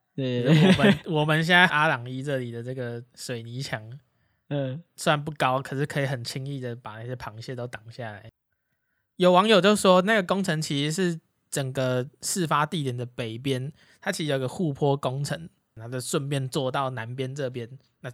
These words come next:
Speaker 2: 因为有工程嘛，顺便把那个旁边用成统一化那个水泥的地跟小，小，但算墙吗？水，水泥护坡，
Speaker 1: 嗯。
Speaker 2: 有个矮的水泥护坡跟水泥地这样子，
Speaker 1: 对。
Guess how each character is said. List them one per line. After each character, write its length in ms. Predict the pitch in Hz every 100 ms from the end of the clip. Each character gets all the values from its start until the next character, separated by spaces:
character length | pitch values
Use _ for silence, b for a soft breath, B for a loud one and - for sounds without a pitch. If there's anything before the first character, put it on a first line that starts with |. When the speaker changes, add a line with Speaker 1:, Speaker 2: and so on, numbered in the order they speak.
| _
Speaker 2:
因 140 | 160
为 180 | 147 143
有 120 | 147 120
工 220 | 131 135
程 100 | 131
嘛， 100 | 117
顺 300 | - 156 135
便 260 | 143 127 123
把 160 | 110
那 80 | 117
个 80 | 127
旁 220 | 123 120
边 240 | 120 123 135 b b
用 120 | 147 135
成 120 | 120
统 260 | - 123 117
一 160 | 127
化 240 | 131 131 117
那 100 | 120
个 260 | 123 110 110
水 280 | - 117
泥 220 | 110 110 117
的 160 | 113 117
地 280 | - 139 123
跟 420 | - 120 123 127 143 _ _ _ _ _ _ _
小， 400 | - 110 113 120
小， 280 | - 113 113 _ - 139 147
但 160 | 156 151 170 180 160
算 180 | 170 139
墙 200 | - 110
吗？ 80 | 120 - B B B
水， 340 | - 131 127
水 220 | 120 139 123
泥 180 | 123
护 220 | 123 156 127
坡， 260 | 139 123
Speaker 1:
嗯。 80 | 143 _ _ _ _ _
Speaker 2:
有 120 | 135
个 240 | 131 131 127 -
矮 140 | 117
的 100 | 113
水 160 | - 117
泥 80 |
护 140 | 123 143
坡 120 | 131
跟 140 | 127
水 180 | 123 113
泥 140 | 107 110
地 180 | - 117
这 60 | 120
样 140 | 113
子， 80 |
Speaker 1:
对。 40 | 131